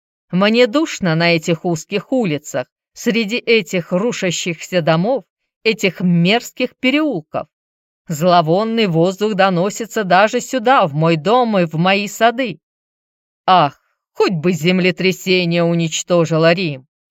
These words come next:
хоть бы какой-нибудь разгневавшийся бог сравнял его с землею. Вот тогда я показал бы вам, как должно строить город,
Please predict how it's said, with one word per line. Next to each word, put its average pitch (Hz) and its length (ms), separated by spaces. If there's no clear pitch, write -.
хоть 190 300
бы 185 140
какой-нибудь 196 760
разгневавшийся 180 1120
бог 175 300
сравнял 190 560
его 202 320
с 202 40
землею. 196 760
Вот 170 200
тогда 185 420
я 196 160
показал 208 560
бы 247 160
вам, 175 320
как 165 460
должно 180 460
строить 196 520
город, 185 380